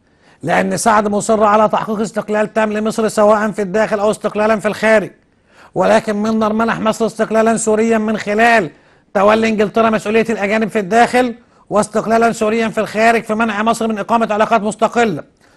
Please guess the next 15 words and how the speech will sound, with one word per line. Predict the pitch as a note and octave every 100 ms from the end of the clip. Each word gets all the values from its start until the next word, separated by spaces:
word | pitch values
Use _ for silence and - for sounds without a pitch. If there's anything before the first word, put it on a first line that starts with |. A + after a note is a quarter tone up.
| _
بالتالي | C#3+ C#3+ A3 A3+
رفض | A#3 G#3+
سعد | - G#3+ G#3+
هذا | A#3 A3+
الاستقلال، | A3 - A3+ A#3 B3 C4+ C4+ - _ _ _ _ -
مما | G3+ G#3 G3+
يؤدي | A#3+ G#3 A3+
إلى | A3+
فشل | G#3+ A#3 A#3+
المفاوضات. | A3 G3+ G#3+ G#3 G3+ B3 C#4+ C#4+ _ _ _
تم | A#3+ A3+
نفي | G#3+ A#3 G3+ G3+
سعد | A#3+ G#3+
لجزيرة | G#3 G3 F#3 A3+
سيشيل، | G#3+ - A#3+ C4 C#4+ D#4+